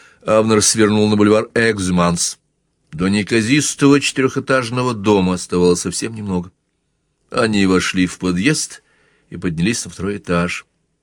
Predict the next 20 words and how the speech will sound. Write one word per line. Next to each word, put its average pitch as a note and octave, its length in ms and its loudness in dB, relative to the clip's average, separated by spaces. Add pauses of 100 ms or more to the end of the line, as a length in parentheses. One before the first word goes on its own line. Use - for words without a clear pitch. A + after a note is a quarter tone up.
(320)
Авнер F#2 380 0
прислонил F#2+ 480 -2
Стива F#2 360 -2
к - 60 -6
стене G2 480 0
рядом E2+ 280 2
с D2+ 100 -8
дверью F2+ 320 2
квартиры F#2+ 500 -4
четыре F#2+ 440 -8
Ц. F2+ 320 -4 (540)
"Сейчас", — - 760 -4
шептал E2 540 -6
он, — E2+ 100 -16 (560)
"сейчас - 640 -4
все - 280 -8
закончится". E2+ 640 -6 (460)
Авнер F2+ 560 0 (540)
открыл E2+ 340 -6
дверь F2 500 4